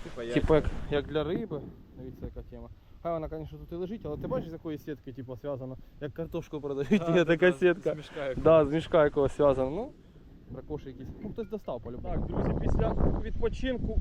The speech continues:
Speaker 2: обіду, перерви, судачок є у нас.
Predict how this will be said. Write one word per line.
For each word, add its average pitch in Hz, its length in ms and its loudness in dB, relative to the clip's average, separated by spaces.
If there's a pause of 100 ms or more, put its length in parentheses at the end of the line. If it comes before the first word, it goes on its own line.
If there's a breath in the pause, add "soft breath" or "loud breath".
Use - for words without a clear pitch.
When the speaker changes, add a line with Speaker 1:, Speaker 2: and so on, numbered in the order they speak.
(100)
Speaker 2:
обіду, 208 540 -2 (460)
перерви, 220 540 -2 (1300)
судачок 226 720 0
є 165 220 0
у - 120 0
нас. - 240 4